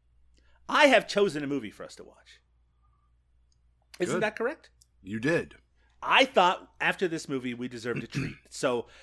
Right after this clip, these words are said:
Speaker 1: uh, when I was in Toronto last year for the What the Film Festival, we screened a film that was made in nineteen ninety-five and then sat on the shelf for, I think, uh, until two thousand nine, where it was finally,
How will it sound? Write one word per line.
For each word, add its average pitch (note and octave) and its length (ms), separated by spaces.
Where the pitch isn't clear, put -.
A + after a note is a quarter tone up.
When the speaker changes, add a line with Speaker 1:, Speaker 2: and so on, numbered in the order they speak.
Speaker 1:
uh, D3 240
when D#3+ 200
I G3+ 100
was G#3 120
in G#3+ 80
Toronto D#3+ 680
last C3+ 400
year C3 160
for C3 140
the A2+ 80
What G#2+ 220
the C#3 60
Film B2+ 280
Festival, F#2+ 580
we G#2+ 160
screened D3 540
a D3 120
film F2 420
that G#2+ 180
was A2 140
made C3+ 340
in A2 220
nineteen A3 460
ninety-five A3 920
and C#3 140
then D3+ 120
sat F#3+ 380
on G3 140
the E3 80
shelf C#3 480
for, B2+ 480
I C3+ 80
think, A#3 200
uh, A#2 240
until D#3 220
two F#3+ 260
thousand D#3 480
nine, A2+ 460
where A2+ 140
it G2+ 80
was A2+ 140
finally, E3+ 580